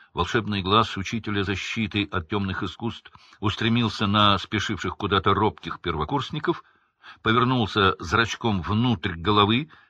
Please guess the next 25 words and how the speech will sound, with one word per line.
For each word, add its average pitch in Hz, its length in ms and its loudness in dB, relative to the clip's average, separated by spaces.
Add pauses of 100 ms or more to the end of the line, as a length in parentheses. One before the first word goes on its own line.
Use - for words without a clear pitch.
(160)
проводил 117 460 4
их 87 140 -2
за 117 180 6
угол, 147 360 4 (220)
потом 120 260 0
вернулся 120 440 0
на 110 100 2
место, 117 420 0 (300)
и 123 280 0
Грюм 127 400 -4
сказал: 73 580 -4 (380)
«Заходите», 85 680 -6 (680)
и 160 100 -6
пропустил 90 600 -6
Гарри, 131 560 -2
Рона 85 600 0
и 80 100 -8
Гермиону 82 680 -2 (120)
вперёд, 87 600 0 (380)
вошёл 98 320 2
сам 147 320 2
и 98 100 -10
закрыл 87 380 -6
дверь. 71 280 -6 (1120)
«Вы 92 420 2